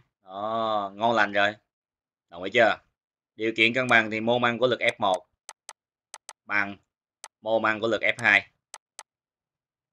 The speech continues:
Mô mang lực F một là lực F một nhân với cánh tay đòn là D một. Mô mang lực F hai sẽ là F hai nhân gì? D hai. Ok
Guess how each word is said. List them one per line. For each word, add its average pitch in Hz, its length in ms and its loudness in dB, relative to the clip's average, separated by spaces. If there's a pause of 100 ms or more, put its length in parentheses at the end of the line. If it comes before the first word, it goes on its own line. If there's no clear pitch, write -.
(560)
Mô 139 140 2
mang 160 140 8
lực 139 100 8
F 160 140 6
một 127 160 8
là 117 200 8
lực 113 280 6
F 151 180 4
một 104 340 2
nhân 123 320 -2
với 127 140 0
cánh 139 160 0
tay 139 80 -6
đòn 104 120 0
là 98 80 0
D 101 180 -2
một. 87 240 -8 (1120)
Mô 135 140 0
mang 143 140 8
lực 123 120 6
F 147 140 2
hai 131 280 8
sẽ 123 200 0
là 123 100 2
F 113 240 2
hai 120 300 4
nhân 110 180 -4
gì? 95 180 -8 (800)
D 101 80 -8 (180)
hai. 95 280 -4 (380)
Ok 98 160 -10